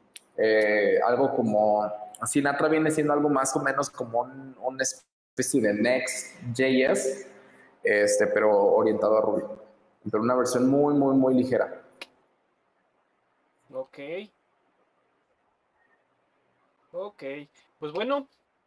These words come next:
Speaker 2: para los que preguntaban, Sinatra, vamos a tratar de ponerles el, la liga en el, en el grupo de G N U Linux Latino para que lo conozcan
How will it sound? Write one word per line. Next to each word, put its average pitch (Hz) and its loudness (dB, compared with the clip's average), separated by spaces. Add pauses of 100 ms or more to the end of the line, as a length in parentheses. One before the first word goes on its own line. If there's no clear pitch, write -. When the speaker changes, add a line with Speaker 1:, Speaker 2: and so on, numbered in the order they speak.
(280)
Speaker 2:
para 160 -4
los 147 -12
que 165 -12
preguntaban, 185 -4
Sinatra, 175 -4 (680)
vamos 185 -2
a 175 -4
tratar 165 -2
de 185 -2
ponerles 170 -4
el, 135 -12
la 135 -2
liga 170 0
en 135 -10
el, 131 -12
en 131 -10
el 139 -6
grupo 175 -8 (200)
de 120 -12
G 147 -14
N 147 -14
U 160 -10
Linux 160 -12
Latino 170 -8
para 131 -6
que 127 -14
lo 131 -10
conozcan 170 -8